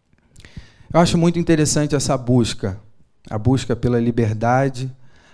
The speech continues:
a busca por se desfazer das máscaras e, sobretudo, a busca por identidade. A gente ouviu aqui também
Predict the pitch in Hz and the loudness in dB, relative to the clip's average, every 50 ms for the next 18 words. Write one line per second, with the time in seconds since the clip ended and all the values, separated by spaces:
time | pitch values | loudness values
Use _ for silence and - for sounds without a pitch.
0 | - - 113 113 113 113 135 143 - - 143 131 - - 131 123 110 - 131 120 | -12 -4 -4 -2 2 2 2 2 2 0 -2 -2 0 0 0 0 0 -2 -4 -4
1 | 120 127 - - - 127 123 110 107 123 131 127 120 120 120 107 110 110 113 117 | -4 -6 -4 -2 0 0 0 2 2 2 2 2 2 0 0 0 0 0 0 2
2 | 123 131 139 143 - - 143 139 135 139 135 - - - - - - - - - | 2 0 0 -2 -2 -2 -2 -2 0 -2 -4 -6 -12 -16 -18 -20 -20 -20 -20 -20
3 | _ - - - 131 131 131 - 156 143 151 160 156 - - 160 147 143 135 131 | _ -16 -8 -4 -2 -2 2 2 2 4 4 2 2 2 0 4 6 6 6 6
4 | 143 151 - - - 143 - 147 147 143 147 139 135 147 156 143 - - 139 110 | 2 0 0 -2 -4 -2 2 2 2 2 2 0 0 -2 -2 -2 -4 -8 -6 -2
5 | 107 113 113 113 113 107 104 101 101 117 123 131 - 135 131 120 107 117 131 127 | 0 0 2 2 0 -2 -4 -4 -4 -4 -4 -2 0 0 0 0 0 0 0 0
6 | 120 123 127 120 120 120 117 117 120 123 120 113 110 | 0 -2 -6 -4 -4 -2 -2 0 0 0 -2 -4 -8